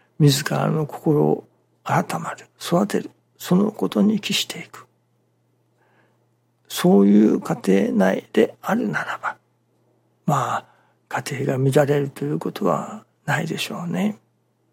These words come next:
やっぱり責める。そこに何でしょうかね。乱れる元があるようにも思いますね。まず、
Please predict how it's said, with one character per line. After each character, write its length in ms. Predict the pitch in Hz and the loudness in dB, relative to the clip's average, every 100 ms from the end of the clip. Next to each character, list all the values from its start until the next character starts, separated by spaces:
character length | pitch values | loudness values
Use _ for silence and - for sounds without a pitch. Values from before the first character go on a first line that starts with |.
| - | -18
や 80 | 156 | -18
っ 40 | - | -6
ぱ 100 | 190 | 0
り 220 | 220 226 _ _ _ _ _ _ _ - | 0 -2 _ _ _ _ _ _ _ -10
責 220 | - 143 | -6 -4
め 100 | 139 | -4
る。 60 | 131 - _ _ _ _ _ _ _ _ _ _ _ _ _ _ _ _ _ _ _ _ _ _ _ _ _ | -8 -16 _ _ _ _ _ _ _ _ _ _ _ _ _ _ _ _ _ _ _ _ _ _ _ _ _
そ 180 | - 147 | -6 -4
こ 140 | 175 175 | 2 4
に 260 | 202 208 _ _ | 4 0 _ _
何 260 | 151 123 127 | -2 -2 -4
で 80 | 131 | -6
し 120 | - | -8
ょ 100 | - | -8
う 20 | |
か 140 | - 165 | -10 -2
ね。 320 | 190 202 - _ _ _ 156 | 2 2 -2 _ _ _ 2
乱 220 | 135 120 | 2 2
れ 140 | 117 | -4
る 80 | - | -4
元 300 | 143 135 143 | -4 -2 -2
が 320 | 147 143 - | 0 -2 -4
あ 60 | 143 | -6
る 140 | - | -4
よ 140 | - - | -4 -4
う 60 | |
に 120 | 151 190 | -2 0
も 300 | 226 285 - | 0 -2 -12
思 220 | - 120 135 | -8 -4 -4
い 80 | |
ま 140 | 156 151 | -4 -8
す 140 | - | -8
ね。 240 | 151 180 - _ _ _ _ _ _ _ _ _ _ _ _ _ _ _ _ _ _ _ _ _ _ _ _ _ _ _ _ _ | -6 -6 -8 _ _ _ _ _ _ _ _ _ _ _ _ _ _ _ _ _ _ _ _ _ _ _ _ _ _ _ _ _
ま 180 | 131 131 | -2 -2
ず、 260 | - - | -4 -10